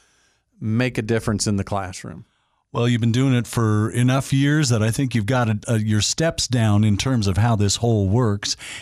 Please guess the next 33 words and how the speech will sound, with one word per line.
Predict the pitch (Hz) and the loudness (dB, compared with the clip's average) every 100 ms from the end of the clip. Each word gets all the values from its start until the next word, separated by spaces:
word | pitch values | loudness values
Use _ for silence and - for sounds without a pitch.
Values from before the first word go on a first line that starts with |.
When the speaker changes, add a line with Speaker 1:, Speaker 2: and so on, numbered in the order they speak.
| - | 0
Speaker 2:
And, | 107 104 | 2 4
uh, | 98 95 101 | 2 2 0
it's | - | 0
just, | - 110 - | -2 -2 -2
you | - 110 | 0 2
know, | 104 | 4
word | 101 101 120 127 | 4 2 2 2
of | 107 | 4
mouth. | 104 110 127 98 | 4 2 2 2
And | |
like | 92 98 95 | 2 2 0
you | |
say, | - 95 | 0 0
all | 85 98 | 2 2
the | 92 | 0
teams | - 147 208 | 0 0 0
are | 92 | 0
all | 80 80 | 0 2
ready | 82 78 | 0 0
to | 78 | -2
go. | 80 80 80 | -2 -2 0
Speaker 1:
Yeah, | 123 127 123 117 | 2 2 2 0
it | 104 113 | 0 -2
fills | - 117 117 110 | 0 0 0 0
up | 98 | -2
fast. | - 104 92 101 - | -2 -2 -2 -6 -4
Speaker 2:
All | 104 107 | 0 2
the | 107 | 2
volunteer | 98 117 120 110 - 131 135 | 2 2 2 2 2 2 2
opportunities | 120 117 117 - 123 117 117 113 104 | 2 0 -2 0 2 2 2 2 2
are, | 101 101 | 0 -2
are, | 101 95 95 95 | -2 0 0 0
are, | 98 95 95 | 0 0 0